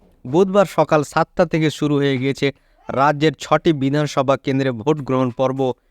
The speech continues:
সিতাই, মাদারিহাট, তালড্যাংরা, মেদিনীপুর,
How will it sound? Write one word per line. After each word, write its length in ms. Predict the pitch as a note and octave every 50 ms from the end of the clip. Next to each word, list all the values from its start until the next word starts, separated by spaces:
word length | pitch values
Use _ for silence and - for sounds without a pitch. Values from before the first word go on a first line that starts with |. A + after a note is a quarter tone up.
| _ _ _ _ _
সিতাই, 440 | - - F#3+ F#3+ - - F#3 F3+ F3+
মাদারিহাট, 600 | D#3+ C#3+ C#3+ D3 C#3+ D#3 D#3 D3+ D3+ D3+ D3 D3 - _ -
তালড্যাংরা, 680 | C#3+ C#3 C#3+ C#3+ C#3 C#3+ C#3+ C#3+ C#3+ C#3 C#3+ C#3 C#3+
মেদিনীপুর, 760 | D3 C3 C3 C#3+ D3 D3 D#3 E3+ E3 D#3 D3 - D3+ C#3+ C#3+